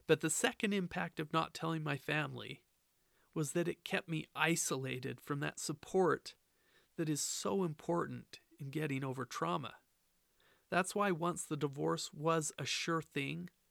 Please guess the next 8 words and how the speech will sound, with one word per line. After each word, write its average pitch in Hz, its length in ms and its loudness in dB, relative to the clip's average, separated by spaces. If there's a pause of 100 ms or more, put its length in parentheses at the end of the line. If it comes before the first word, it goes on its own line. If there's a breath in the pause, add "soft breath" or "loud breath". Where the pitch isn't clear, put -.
(320 soft breath)
I 143 140 6
went 165 240 2
to 165 100 -6
my 165 140 0
parents 160 480 -4
and 135 120 -6
told 151 340 -2
them 123 300 -8